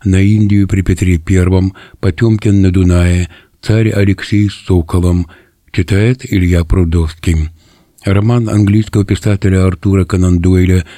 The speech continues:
«Сэр Найджел», читает Юрий Заборовский. Роман украинского писателя Владимира Малика «Чёрный всадник», читает Валерия Лебедева. Миниатюры Валентина Пикуля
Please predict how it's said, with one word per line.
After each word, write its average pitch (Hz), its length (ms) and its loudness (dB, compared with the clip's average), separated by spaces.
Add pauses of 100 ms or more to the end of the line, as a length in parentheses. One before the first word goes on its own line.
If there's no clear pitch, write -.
(140)
«Сэр 113 360 -4 (100)
Найджел», 90 680 0 (200)
читает 90 480 -2
Юрий 95 260 0
Заборовский. 92 760 -2 (340)
Роман 98 440 0
украинского 95 640 0
писателя 92 720 -2 (240)
Владимира 92 720 0
Малика 87 760 0 (460)
«Чёрный 87 400 0
всадник», 85 600 -2
читает 90 480 -2
Валерия 87 420 2
Лебедева. 92 640 0 (500)
Миниатюры 107 720 0
Валентина 98 580 2
Пикуля 95 580 0